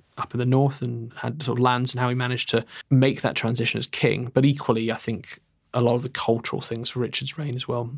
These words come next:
you know, understanding sort of his theology as well is something very important. So I think, you know, Richard has been trawled over a lot, but in a way, and this is a plea to, you know, academic historians as well, that I think, yeah,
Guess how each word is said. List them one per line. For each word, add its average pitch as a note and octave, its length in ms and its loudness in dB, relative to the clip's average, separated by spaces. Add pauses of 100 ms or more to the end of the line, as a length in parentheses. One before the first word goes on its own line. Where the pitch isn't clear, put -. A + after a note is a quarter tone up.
you A#2+ 160 -2
know, A#2 120 0
understanding B2 840 2
sort - 180 -2
of - 200 -8 (480)
his - 240 2
theology B2 580 4
as B2 140 2
well A#2+ 180 2
is A#2 80 -2
something A#2 200 -2
very A#2+ 160 0
important. B2 460 0 (480)
So - 120 2
I - 20 2
think, C#3+ 240 4
you D#3+ 100 8
know, C#3+ 320 4
Richard D#3+ 600 4
has D3 220 2
been B2 160 0
trawled A#2+ 300 4
over A#2 220 2
a A#2 80 2
lot, A2+ 220 0 (560)
but - 420 4 (520)
in C#3+ 100 6
a C#3+ 60 8
way, C3+ 600 2 (380)
and B2 100 2
this A#2+ 220 4
is A#2+ 100 2
a A#2 60 2
plea B2 380 4
to, A2+ 420 0
you B2 100 2
know, A2+ 80 0
academic A#2 440 -2
historians A2+ 420 0
as A#2 100 -4
well, B2 400 0 (520)
that C3 100 4
I C3+ 60 4
think, C3+ 180 4
yeah, A2 140 2